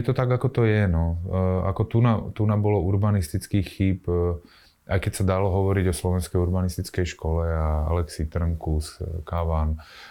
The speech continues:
a o tých profesoroch, ktorí ešte, ešte v podstate žili, keď my sme končili, tak, e, sa dá hovoriť, že tu urbanizmus má nejakú silnú, e, minulosť.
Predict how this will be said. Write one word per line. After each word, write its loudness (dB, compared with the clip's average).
a 0
o 2
tých -4
profesoroch, -2
ktorí 0
ešte, -2
ešte -14
v -12
podstate -4
žili, 2
keď -2
my 0
sme -2
končili, -2
tak, 0
e, 2
sa 0
dá 2
hovoriť, 4
že -6
tu 2
urbanizmus 2
má 2
nejakú -2
silnú, 2
e, -2
minulosť. 0